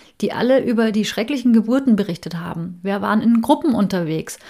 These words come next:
wo wir von traumatischen Geburten gehört haben. Wir sind einfach kein unbeschriebenes Blatt, wenn's um das Thema Geburt geht. Und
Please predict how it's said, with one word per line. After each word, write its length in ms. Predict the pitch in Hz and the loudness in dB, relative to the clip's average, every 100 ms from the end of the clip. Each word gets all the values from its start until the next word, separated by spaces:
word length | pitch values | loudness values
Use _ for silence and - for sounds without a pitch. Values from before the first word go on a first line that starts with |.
| - - | -20 -8
wo 200 | - 208 | 0 4
wir 120 | 214 | 4
von 200 | 214 220 | 2 0
traumatischen 580 | 208 208 208 226 240 226 | 0 2 2 2 0 2
Geburten 460 | 214 196 254 247 180 | 2 2 0 2 0
gehört 340 | 175 170 - | 0 -4 -6
haben. 420 | 156 - - 180 _ _ _ - - - _ _ _ _ - | -10 -10 -10 -12 _ _ _ -20 -20 -20 _ _ _ _ -2
Wir 120 | 202 | -2
sind 320 | - 277 359 | 2 2 2
einfach 480 | - 214 247 240 - | 0 0 2 0 -2
kein 360 | - 202 233 233 | -6 0 2 4
unbeschriebenes 760 | 240 262 226 - 220 208 196 | 6 4 4 2 4 4 2
Blatt, 520 | - 190 208 - - _ _ _ _ - | 0 2 2 -2 -16 _ _ _ _ -4
wenn's 280 | 180 190 190 | 0 0 0
um 140 | 190 | -2
das 160 | 180 - | -2 -4
Thema 280 | 196 175 | -4 -2
Geburt 440 | 170 165 175 175 - | -2 -4 -4 -4 -4
geht. 320 | - 110 - _ _ _ _ _ _ _ - - - - _ - | -10 -10 -12 _ _ _ _ _ _ _ -20 -20 -20 -20 _ -2
Und 640 | 180 175 175 180 175 | 2 2 0 -2 -4